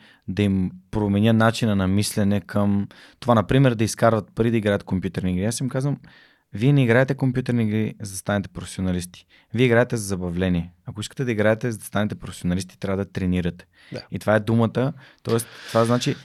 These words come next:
Speaker 1: да влагаш усилия. Аз съм си говорил с някои човека, които са професионални играчи, примерно на Dota.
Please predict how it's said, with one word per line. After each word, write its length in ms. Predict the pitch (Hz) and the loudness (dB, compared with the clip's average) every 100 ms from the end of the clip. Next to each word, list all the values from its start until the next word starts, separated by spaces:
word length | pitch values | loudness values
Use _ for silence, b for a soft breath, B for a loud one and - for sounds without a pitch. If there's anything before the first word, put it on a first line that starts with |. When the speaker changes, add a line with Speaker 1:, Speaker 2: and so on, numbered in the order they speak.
| B - | B -10
Speaker 1:
да 140 | 107 | -4
влагаш 560 | 92 98 110 135 139 - - | -2 4 4 4 0 -4 -8
усилия. 640 | 92 - - 139 127 113 | -8 -4 0 2 4 2
Аз 80 | 113 | 2
съм 120 | 117 | -2
си 100 | - | -4
говорил 280 | 110 107 107 | -2 0 -2
с 100 | - | 0
някои 240 | 107 101 | -2 -4
човека, 520 | - 101 101 - 104 104 B B B | -8 -6 -6 -4 -4 -6 B B B
които 200 | - - | -8 -6
са 80 | |
професионални 560 | 95 101 - 101 98 127 | -6 -6 -2 0 2 2
играчи, 400 | 113 98 - 92 | 2 0 -2 -8
примерно 320 | 87 90 90 | -6 -4 -2
на 140 | 87 87 | -2 -4
Dota. 460 | 87 107 127 131 | 0 0 2 0